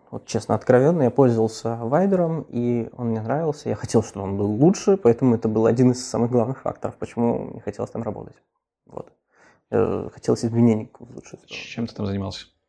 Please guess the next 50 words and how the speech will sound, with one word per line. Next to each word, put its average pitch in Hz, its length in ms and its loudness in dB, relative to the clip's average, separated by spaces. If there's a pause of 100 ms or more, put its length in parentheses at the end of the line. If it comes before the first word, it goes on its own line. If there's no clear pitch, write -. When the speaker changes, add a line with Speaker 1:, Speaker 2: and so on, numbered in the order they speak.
(120)
Speaker 2:
Потому 101 180 -10
что - 200 -8
Viber — 107 200 4
это - 140 -6
ж - 100 -14
мобильное 101 380 0
приложение, 98 440 -2
все - 140 -16
мы 98 100 -8
знаем. 98 360 -10 (140)
И - 180 -14
не 127 60 -2
Speaker 1:
Мгм. 117 100 -4
Speaker 2:
все 117 140 -4
осознают, 107 320 -4
что 107 120 -6
вокруг 101 260 -2
Viber 101 260 0
ещё 98 200 -4
много 101 220 -2
инфраструктуры 98 560 -6
какой-то. - 320 -12
Speaker 1:
Всегда 147 280 4
кажется, 113 340 2
что - 220 -8
вот, - 300 -4
вот 123 160 0
ты 120 80 0
смотришь 110 360 0
приложение, 151 480 4
там 110 180 0
две 110 80 -4
странички, 131 440 -2
например, 117 480 0
Instagram. 127 440 4
Ну 135 60 -2
что - 240 -6
там 233 120 6
может 147 240 6
быть, 110 140 2
да? 143 320 2 (200)
Два, 147 340 2 (480)
там 113 180 2
три 143 260 0
страницы 139 480 2
Speaker 2:
Ну, 117 40 -2
типа 120 60 2
да. 117 60 0
Speaker 1:
какие-то - 300 -2
и, - 400 -4